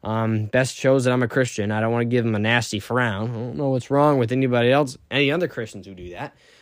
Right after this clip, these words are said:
But, um, so I'm just, that's how I've started. But my goal, I went to, we went to Sam's Club yesterday.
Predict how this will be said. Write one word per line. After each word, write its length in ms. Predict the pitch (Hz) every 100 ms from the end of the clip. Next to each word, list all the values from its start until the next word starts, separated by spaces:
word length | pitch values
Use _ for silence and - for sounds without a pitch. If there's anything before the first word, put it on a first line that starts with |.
| -
But, 220 | 143 143
um, 420 | 131 123 127 131
so 340 | - 165 180 131
I'm 240 | 139 143 143
just, 340 | 143 - - - _ -
that's 200 | 170 -
how 180 | 220 226
I've 160 | 220
started. 540 | - - 233 190 101 101 - - -
But 120 | 175
my 160 | 208 165
goal, 520 | 135 208 269 185 190
I 100 | -
went 200 | 160 220
to, 40 | 170
we 120 | 156
went 120 | 208
to 60 | 202
Sam's 380 | - 214 220 -
Club 180 | 139 120
yesterday. 540 | 107 - 95 87